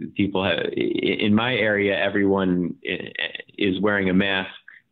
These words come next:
even if you're, you know, two years old. They have masks strapped on these kids in the, in the D C metro area,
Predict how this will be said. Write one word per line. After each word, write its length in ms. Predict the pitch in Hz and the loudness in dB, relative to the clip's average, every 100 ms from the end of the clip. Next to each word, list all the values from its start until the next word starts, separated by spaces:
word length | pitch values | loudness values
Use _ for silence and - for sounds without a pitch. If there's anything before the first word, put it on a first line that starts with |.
| - | -4
even 260 | 98 87 | -2 0
if 100 | 92 - | -2 -2
you're, 320 | 92 87 87 | 0 0 0
you 80 | 95 | 0
know, 100 | 87 87 | -2 -2
two 60 | 120 | 0
years 260 | 98 95 95 | 2 2 2
old. 280 | 98 92 | 2 2
They 60 | 95 | 0
have 140 | 92 - | -2 0
masks 320 | 95 92 92 - - - - - | 0 0 -2 -8 -18 -20 -20 -12
strapped 460 | - 110 92 - | -4 -2 -2 -4
on 280 | 98 90 90 | -2 0 2
these 200 | 90 87 - | 2 0 -2
kids 240 | 98 87 - | -2 -2 0
in 140 | 90 | 0
the, 200 | 87 87 85 | 2 2 0
in 120 | 95 90 | 2 2
the 60 | |
D 220 | 87 90 92 | 2 0 2
C 160 | 90 | 2
metro 320 | 90 90 95 | 2 0 0
area, 600 | 92 90 90 90 90 87 | 2 2 2 2 2 -2